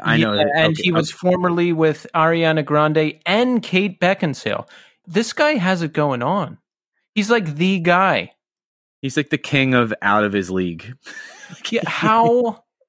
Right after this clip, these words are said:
Speaker 2: How? Like, how is he doing it? Imagine being that guy. Like, imagine being the default guy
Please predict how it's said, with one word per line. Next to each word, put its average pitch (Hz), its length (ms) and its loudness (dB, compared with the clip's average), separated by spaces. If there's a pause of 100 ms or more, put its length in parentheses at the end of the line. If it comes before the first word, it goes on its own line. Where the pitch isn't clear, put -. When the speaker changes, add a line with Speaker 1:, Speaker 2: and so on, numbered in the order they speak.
(240)
Speaker 2:
How? 185 640 0 (680)
Like, 175 180 2
how 196 300 2
is 190 80 -2
he 202 140 0
doing 185 340 0
it? 104 140 -6 (240)
Imagine 208 500 2
being 202 300 0
that 165 200 2
guy. 151 280 2
Like, 139 180 0
imagine 185 460 0
being 180 260 0
the 156 160 0
default 165 580 0
guy 139 420 2